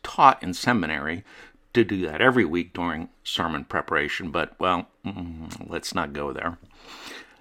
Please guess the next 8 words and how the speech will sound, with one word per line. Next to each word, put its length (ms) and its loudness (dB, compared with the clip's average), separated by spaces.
In 280 -2
Greek, 480 2
the 100 -4
last 420 2
sentence 460 0
in 160 -2
this 200 -2
passage 640 -6